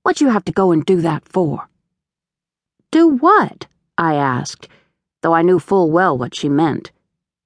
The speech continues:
"You was downright rude to Joel Hadley. Downright rude."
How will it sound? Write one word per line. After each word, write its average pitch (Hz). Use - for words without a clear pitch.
"You 370
was 330
downright 277
rude 240
to 202
Joel 277
Hadley. 202
Downright 311
rude." 214